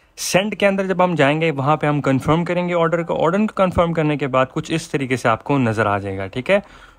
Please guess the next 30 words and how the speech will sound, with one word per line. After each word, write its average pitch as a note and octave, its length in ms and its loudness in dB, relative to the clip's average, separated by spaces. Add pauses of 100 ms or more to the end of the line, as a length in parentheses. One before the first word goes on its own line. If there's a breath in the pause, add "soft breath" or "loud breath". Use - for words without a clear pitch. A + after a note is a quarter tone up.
(100)
और A3+ 360 4 (440)
जब A3 180 2
आपका - 260 0
ऑर्डर F3 260 2
आ E3 140 2
जाएगा, E3+ 220 -2
आप D#3+ 160 -4
लोगों E3+ 180 -4
ने E3 100 -4
यहाँ C3+ 200 -4
पे C3+ 140 -8
क्लिक E3 280 -8
करना F#3 240 0
है F3 60 -2
टॉप D3+ 340 -2
पे। D3 120 -4
टॉप E3+ 380 -2
पे F3+ 80 0
क्लिक E3+ 240 -6
करने D#3 260 -2
के D3 100 -6
बाद C#3+ 320 -2
इसकी D#3 400 -6 (140)
लेबल C3+ 340 2
निकाल A2+ 340 0
लेना G#2 180 -4
है। G#2+ 60 -2
Basically E3 480 -4
इसको D#3+ 260 -2
हम E3+ 260 2